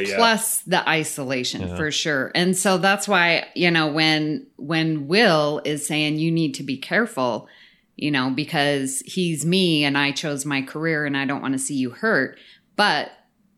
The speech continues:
Speaker 1: Thomas now has that eight years of isolation where I think he would never betray Troi like that or choose his career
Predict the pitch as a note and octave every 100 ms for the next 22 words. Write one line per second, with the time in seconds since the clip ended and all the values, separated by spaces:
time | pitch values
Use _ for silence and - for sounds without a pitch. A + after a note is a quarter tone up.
0 | - - A3+ B3 G#3 D3 D3 - D#3 D#3
1 | D3 D3 - G3 F#3+ E3+ C#3+ C#3 - F3
2 | D#3 D#3+ D3 C#3 C#3+ C#3+ C#3+ C#3+ E3 -
3 | C#3 C3+ C3+ C3+ B2+ - E3+ - D#3+ C3+
4 | C3 - D#3+ D#3+ B2+ C#3 B2+ D3 D#3 E3
5 | C3+ B2+ B2 B2+ _ _ _ _ - C3
6 | D3 - D3 C3+ C3+ C#3+ C3+ B2+ B2 -
7 | C3 B2 - B2+ C3 - - D3+ C#3+ C3+
8 | - C3+ - D#3 C3+ C3+ B2+